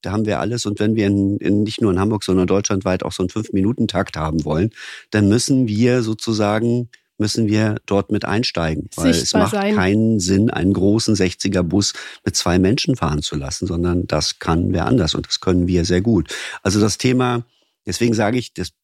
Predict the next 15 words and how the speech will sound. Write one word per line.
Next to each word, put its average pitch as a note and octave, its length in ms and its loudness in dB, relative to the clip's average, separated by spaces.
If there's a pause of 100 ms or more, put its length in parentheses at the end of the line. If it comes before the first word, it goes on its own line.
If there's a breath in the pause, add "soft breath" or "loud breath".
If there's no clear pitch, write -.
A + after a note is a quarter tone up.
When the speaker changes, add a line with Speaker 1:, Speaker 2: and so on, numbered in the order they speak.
(100)
Speaker 1:
Personenbeförderungsgesetz G#2 1160 0
hat F#2+ 260 -6
auch D#2+ 200 -8
gute D3+ 280 -6
Sachen, C#3+ 340 -4
nämlich F#2 260 0
zweiundvierzig, F#2 440 -4
dreiundvierzig, E2 540 -6
vierundvierzig C3+ 640 0
Paragraph, A2 500 -2 (240 loud breath)
sollte G#2 260 -2
man G2 140 2
sich E2+ 160 -4
mal D#2 140 -2
angucken. D#3 480 0